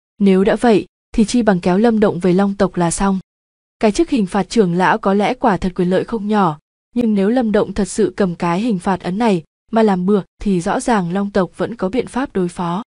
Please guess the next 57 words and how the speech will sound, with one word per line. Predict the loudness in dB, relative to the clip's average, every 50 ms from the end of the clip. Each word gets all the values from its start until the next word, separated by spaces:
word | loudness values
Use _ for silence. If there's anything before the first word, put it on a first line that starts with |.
| _ -2
Tính | 0 0 0
ra | 0 0 2 2 2 0 -2 _ _ _ _ -2
thì | 2 2 2
họ | 4 4 2 2
cũng | 2 2 -2
không | 0 0 -2 -2
phải | 0 0 -2
trả | 0 0 -2 -2 0
giá | 0 0 -2 0
gì | 0 0 0
quá | 0 0 -2 0 2
lớn | 2 2 2 0 0 -4 -8 _ _ _ _ 0
mà | 2 2 2 2
vẫn | 2 0 -2 -2
giữ | -2 -2 -2 -2
được | -2 -2 0
long | 0 0 0 0 -4 -6 _ _ 0
cốt | 0 0 2
hồng | 2 0 0 0
hoang | -4 -4 -2 -2 -2 -2 -2
ở | -2 -2
lại | -2 -2 -2 -4
long | -6 -6 -6 -2
tộc. | -2 -2 -2 -2 _ _ _ _ _ _ _ _ _ _ -4
Tuy | -2 -2 0
nói | 0 0 -2 -2
vậy, | 0 0 0 0 -2 -8 _ _ _ _ -4
nhưng | -2 -2 0
vị | 0 -2 -2
thái | -2 0 -2 -2 0
thượng | 0 -2 -2 -2
trưởng | 0 -2 -2 0 0
lão | -2 -4 -4
này | -2 -2 0 0 0 -2 _ _ _ _ -2
lại | 0 0 0 0
có | -2 -2 -4 -4
phách | -4 -6 -4 2
lực | 2 2 2 2 _ _ _ _ 0
để | 2 2 2
Lâm | 2 0 0 0 2
Động | 0 0 0 -2
đảm | -2 -2 -2 -2 -2
nhận | -4 -4 -4 -4
vị | -6 -6 -4
trí | -4 -4
hình | -2 -2 -2 -4
phạt | -2 -2 -4 -4 -4 -2
trưởng | -4 -2 -2 -2
lão, | -4 -2 -2 -4 -4 -6 _ _ _ _ _ 0
điều | 2 2
này | 2 2 0 0 0
cũng | 0 -2 -4 -4 -2
khiến | -2 0 0 0
Lâm | 2 0 0 0
Động | -2 -2 -4 -4
kinh | -4 -4 -4 -2
ngạc, | -2 -2 -4